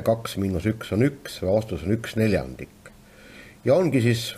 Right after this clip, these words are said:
kogu ülesanne, nii et näete, paneme siis kirja vastuse,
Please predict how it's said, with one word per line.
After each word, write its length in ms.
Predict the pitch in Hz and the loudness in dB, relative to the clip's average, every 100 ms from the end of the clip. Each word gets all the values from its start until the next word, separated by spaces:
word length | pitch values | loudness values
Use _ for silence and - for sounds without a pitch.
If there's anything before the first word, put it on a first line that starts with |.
| - | -2
kogu 300 | 143 139 175 | 2 4 4
ülesanne, 560 | 170 107 - 110 107 | 4 2 2 2 4
nii 160 | 110 120 | 4 4
et 240 | 104 - | 4 2
näete, 240 | 107 101 90 | 0 2 0
paneme 320 | 113 107 95 | 2 2 0
siis 80 | - 143 | 0 0
kirja 180 | 117 | 4
vastuse, 640 | 107 180 - 110 92 90 | 4 4 2 0 2 0